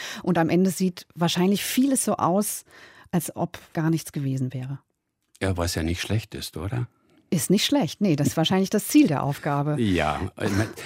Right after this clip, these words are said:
Speaker 2: man muss eben die neue Technik, und da ist sehr viel Technik drin, in den Häusern natürlich auch so integrieren, dass sie nicht auffällt. Also man muss dem Denkmal schon seine Würde lassen und, äh, das,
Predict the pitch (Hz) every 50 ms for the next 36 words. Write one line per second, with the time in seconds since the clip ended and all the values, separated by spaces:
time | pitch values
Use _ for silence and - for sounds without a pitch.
0 | - - - - 95 98 117 113 - 92 90 90 92 92 85 92 90 92 87 87
1 | 90 95 95 87 85 - 117 107 - - 87 85 85 80 78 80 - - 85 85
2 | - - 95 92 - - - - - - - - - - - 80 80 95 113 113
3 | - - - - - - - - 90 90 87 92 - - 98 92 90 92 90 90
4 | 104 92 104 90 87 92 90 - 85 - - 87 90 92 85 82 - - 98 92
5 | 92 87 - 95 87 - - 82 76 87 87 85 - - - - - - - 87
6 | 85 - - 82 82 - - - 67 71 - - - 76 73 - - - 82 95
7 | - 95 87 92 92 87 - 92 90 87 87 101 104 85 80 80 - - 87 80
8 | 85 87 87 - - - - - - - - _ _ _ _ - - - - 82
9 | 76 78 80 82 80 73 73 - 87 - _ - 87 90 90 95 92 85 73 69
10 | - - - - - 76 - - - - - - - - - 87 82 82 85 -
11 | - _ - - 92 92 - - - - -